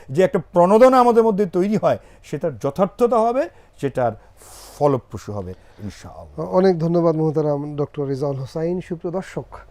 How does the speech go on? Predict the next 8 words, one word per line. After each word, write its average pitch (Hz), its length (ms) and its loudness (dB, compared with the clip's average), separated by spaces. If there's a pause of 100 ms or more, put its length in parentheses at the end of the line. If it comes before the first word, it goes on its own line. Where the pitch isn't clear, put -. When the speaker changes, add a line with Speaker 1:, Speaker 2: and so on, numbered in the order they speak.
(400)
Speaker 2:
রাসূলুল্লাহ 190 480 0
ইসলাম 165 320 -2
পৃথিবীতে 151 400 -6
আসলেন, 156 520 -8
তার 151 180 -8
আগমনী 143 480 -4
বার্তা 147 680 -6
ছড়িয়ে 156 280 -6